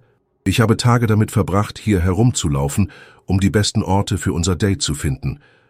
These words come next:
Und dieser Park ist der perfekte Ort für das, was wir tun werden.“ „Was wir tun werden?“, fragte ich fast flüsternd. Aber bevor ich reagieren konnte,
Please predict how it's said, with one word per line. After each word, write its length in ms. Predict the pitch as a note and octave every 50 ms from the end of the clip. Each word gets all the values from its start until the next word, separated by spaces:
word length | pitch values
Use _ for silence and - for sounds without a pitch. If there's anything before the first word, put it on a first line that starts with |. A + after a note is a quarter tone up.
| _ _ -
Und 180 | A2 G#2 F2
dieser 280 | - C3 D3+ C#3+ E3 D3
Park 420 | C#3+ - A#2 A2 G2 F#2 F2+ -
ist 160 | - - - -
der 80 | E2+
perfekte 600 | - - G#2 F#2+ - - C3 B2+ - - A#2 -
Ort 220 | B1+ E2 F2 E2 -
für 160 | - F#2+ C#2+
das, 340 | C#2+ F2 E2 D2 - - -
was 200 | C#2+ C#2+ - E2
wir 100 | D#2 C#2+
tun 300 | - - D#2 C#2 B1+ A#1+
werden.“ 320 | B1 A#1 - - G#1 - _ _ _ _ _ _ _ _ -
„Was 320 | C2 F2 G#2 G#2 - -
wir 200 | C#2 C#2+ C2+ C#2
tun 320 | - - D2+ C#2 C#2 C2+ B1
werden?“, 380 | C2+ B1+ B1+ - C2+ B1 - - _ _ _ _ _ _
fragte 340 | - - - C#2 C2+ - -
ich 140 | E2 D2 -
fast 300 | - - C#2+ D2 - -
flüsternd. 540 | - F2 E2 D2 - - C2 B1 B1+ - - _ _ _ _ _ _ _ _ -
Aber 220 | F2+ E2+ E2 F2
bevor 300 | D#2 F#2 - - B2 A2
ich 140 | - - -
reagieren 540 | F2+ E2+ D#2 C#2+ D2+ G#2 A2+ G#2 G#2 G2+ -
konnte, 340 | - F2 D#2+ D2+ F#2+ E2+